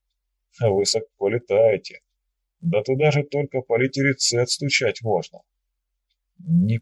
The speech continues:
понял, извините». «Чего уж не понять», — лукаво прищурился второй путеец. «Вы при входе в буфет этакая причудливая строенница в византийском стиле видели?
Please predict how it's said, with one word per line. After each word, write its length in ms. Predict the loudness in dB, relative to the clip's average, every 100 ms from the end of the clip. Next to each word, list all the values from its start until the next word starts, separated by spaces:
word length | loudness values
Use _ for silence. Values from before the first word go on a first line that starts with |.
| _
понял, 380 | -2 0 2 -2
извините». 600 | -4 -6 -2 -2 -4 -10 _ _ _ _ _ _ _ _ _ _
«Чего 480 | -6 -2 -2 2 2
уж 140 | 2 2
не 100 | 2
понять», — 600 | 4 4 6 2 -2 -18 _ _ _ -8
лукаво 420 | -6 0 2 2
прищурился 580 | 2 0 2 0 2 -2
второй 260 | 0 0
путеец. 640 | 0 -6 -4 -8 -8 -12 -14 _ _ _ _ _ _ -4
«Вы 320 | -2 0 0
при 180 | 0 -2
входе 400 | -2 -2 0 0
в 80 | 2
буфет 420 | 0 0 -4 -4 -6
этакая 500 | -6 -6 -2 0 0
причудливая 760 | 0 0 0 0 0 2 2
строенница 840 | 0 -2 0 2 2 0 -2 -2 0
в 60 |
византийском 680 | 0 0 0 -2 -2 -2 -2
стиле 400 | -4 -4 -4 -2
видели? 480 | -2 -2 -4 -8